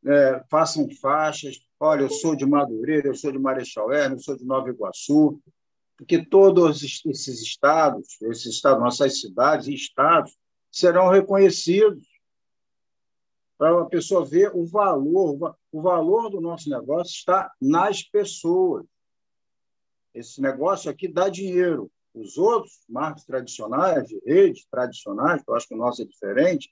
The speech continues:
ele é para as pessoas, porque não visa fazer um cadastro de tomar um kit, um dinheiro, para eu ganhar vinte por cento de comissão.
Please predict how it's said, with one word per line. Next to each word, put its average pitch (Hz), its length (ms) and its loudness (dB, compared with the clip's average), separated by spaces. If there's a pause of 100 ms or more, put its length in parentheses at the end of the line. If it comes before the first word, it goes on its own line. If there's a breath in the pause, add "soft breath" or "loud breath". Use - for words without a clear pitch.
(360)
ele 175 480 4
é 180 220 6 (340)
para 175 180 4
as 185 140 2
pessoas, 175 720 0
porque - 240 -4
não 190 300 -2
visa 165 400 -4
fazer 143 280 -4
um 151 100 -2
cadastro 143 540 -6
de - 140 -20
tomar 151 280 2
um 147 140 2
kit, 175 480 -8
um 147 100 2
dinheiro, 135 520 -4 (200)
para 151 180 -2
eu 156 120 -4
ganhar 151 280 0
vinte 151 340 -8
por - 80 -20
cento 147 280 -6
de - 100 -20
comissão. 135 680 -4